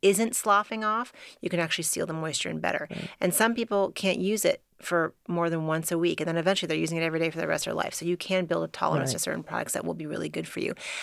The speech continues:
Speaker 1: I think the key is getting coached. I think it's hard for people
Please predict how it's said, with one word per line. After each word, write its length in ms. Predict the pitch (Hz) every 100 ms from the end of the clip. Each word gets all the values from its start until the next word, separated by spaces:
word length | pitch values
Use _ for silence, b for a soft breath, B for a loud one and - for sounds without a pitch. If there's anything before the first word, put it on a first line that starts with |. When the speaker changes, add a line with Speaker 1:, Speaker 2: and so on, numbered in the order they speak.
| B
Speaker 1:
I 100 | 196
think 180 | 202 254
the 60 | 202
key 300 | - 233 226
is 100 | 160
getting 280 | 175 170 156
coached. 640 | - 247 196 - - - B B B
I 80 | 170
think 180 | 208 185
it's 80 |
hard 220 | - 226 247
for 100 | -
people 480 | - 180 170 165